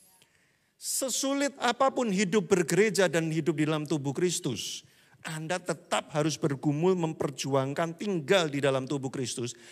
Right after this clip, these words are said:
Karena itulah keinginan Tuhan. Waktu Anda tinggal dalam tubuh, Anda merasakan seluruh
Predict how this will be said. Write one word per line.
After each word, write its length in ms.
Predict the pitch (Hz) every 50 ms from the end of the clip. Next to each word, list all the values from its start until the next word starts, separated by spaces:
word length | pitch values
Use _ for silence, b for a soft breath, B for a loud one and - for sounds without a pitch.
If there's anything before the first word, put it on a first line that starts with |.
| B B
Karena 400 | B 240 226 208 220 233 233 -
itulah 400 | - 220 214 220 240 240 233 214
keinginan 480 | - - 226 220 208 214 214 214 214 208
Tuhan. 400 | 254 254 233 - 220 214 196 185 190 - _ _ _ _ _ _ _ _ _ _ _ _ _ - b b b b b b b b
Waktu 240 | 240 240 214 - 254
Anda 240 | 240 233 226 220 -
tinggal 240 | 240 220 214 214
dalam 240 | 208 190 190 196 196
tubuh, 320 | - 269 262 214 208 208 208
Anda 160 | 220 269 277
merasakan 560 | 262 262 247 240 226 - 240 247 - 262 247
seluruh 800 | 220 - - - 262 262 254 254 262 262 254 240 247 262 254 233